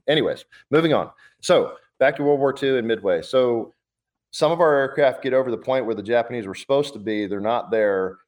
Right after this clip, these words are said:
And a destroyer had been left behind, um, to do something. I forget it was having a problem. I don't remember exactly what it was, but they kinda see that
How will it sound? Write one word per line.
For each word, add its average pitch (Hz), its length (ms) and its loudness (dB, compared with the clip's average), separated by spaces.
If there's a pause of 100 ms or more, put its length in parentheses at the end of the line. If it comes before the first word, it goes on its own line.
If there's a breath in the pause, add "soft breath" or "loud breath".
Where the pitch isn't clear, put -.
(240)
And 104 280 -4
a 107 400 -2
destroyer 104 1000 -2
had 104 340 0
been 101 220 -4
left 117 260 0
behind, 113 680 -4
um, 95 800 -4 (120)
to 110 60 -6
do 113 160 -4
something. 110 340 -4
I 104 60 -2
forget 120 220 -6
it - 20 -4
was 120 120 -8
having 113 200 0
a - 40 -4
problem. 104 500 0
I 98 40 0
don't 98 120 -4
remember 104 240 -6
exactly 98 320 -2
what 101 80 -2
it 90 60 -4
was, 95 360 2
but 98 160 -2 (480 soft breath)
they 127 360 2 (100)
kinda 131 240 -2
see 160 360 -8
that 98 340 2